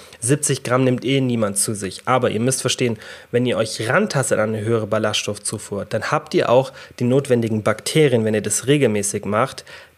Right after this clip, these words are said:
die dann diese Ballaststoffe aufspalten. Das heißt, eure Verdauung wird in Zukunft besser sein und ihr werdet nicht mehr so oft aufgebläht sein. Natürlich, wenn man solche blähenden Lebensmittel wie irgendwie Brokkoli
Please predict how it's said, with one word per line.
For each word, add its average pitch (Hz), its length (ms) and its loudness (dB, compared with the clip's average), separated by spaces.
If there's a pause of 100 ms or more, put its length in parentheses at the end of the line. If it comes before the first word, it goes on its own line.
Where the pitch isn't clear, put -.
die 151 100 2
dann 131 180 6
diese 110 220 -2
Ballaststoffe 110 520 0
aufspalten. 104 680 0
Das 113 200 -4
heißt, 123 240 0
eure 117 160 -2
Verdauung 135 640 2
wird 117 140 -4
in 110 80 -8
Zukunft - 500 -6
besser 139 260 4
sein 104 240 -2
und 101 100 -4
ihr 107 120 -2
werdet 104 320 -2
nicht 160 320 2
mehr 101 80 2
so 98 120 -2
oft 98 160 -6
aufgebläht 95 520 -8
sein. 98 300 -8 (280)
Natürlich, 202 460 2 (180)
wenn 131 120 2
man 127 120 4
solche 117 320 2
blähenden 117 720 0
Lebensmittel 117 560 0
wie 110 80 -4
irgendwie 107 360 -4 (160)
Brokkoli 120 720 2